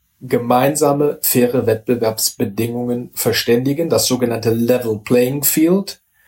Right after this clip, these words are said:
Und das muss auf beiden Seiten des Ärmelkanals gelten. Dabei geht es um Standards im Umweltschutz, Verbraucherschutz, bei den sozialen Rechten, bei den Arbeitnehmerrechten, bei Unternehmensbesteuerung und eben auch bei den staatlichen Beihilfen. Was wir verhindern wollen, ist,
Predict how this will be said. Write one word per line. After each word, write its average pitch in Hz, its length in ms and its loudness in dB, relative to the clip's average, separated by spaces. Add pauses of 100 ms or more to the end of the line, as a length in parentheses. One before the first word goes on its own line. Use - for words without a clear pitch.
(220)
Und - 100 -10
das 123 140 0
muss 139 160 2
auf 123 120 -2
beiden 123 280 2
Seiten 117 260 0
des 113 140 -2
Ärmelkanals 110 760 -2
gelten. 107 300 0
Dabei 110 240 0
geht 110 180 -4
es 107 140 -4
um 104 80 -6
Standards 110 580 0
im 107 240 -8
Umweltschutz, 135 680 -2
Verbraucherschutz, 113 880 0
bei 110 160 -2
den 110 200 -4
sozialen 120 560 0
Rechten, 117 460 -2
bei 113 120 2
den 117 120 0
Arbeitnehmerrechten, 123 880 0
bei 117 100 2
Unternehmensbesteuerung 131 1200 0 (460)
und 185 320 2
eben 151 200 0
auch 123 200 -2
bei 139 100 2
den 147 120 -6
staatlichen 123 540 -2
Beihilfen. 127 720 0 (340)
Was 131 480 -2
wir 147 80 2
verhindern 147 520 0
wollen, 131 380 2
ist, - 520 0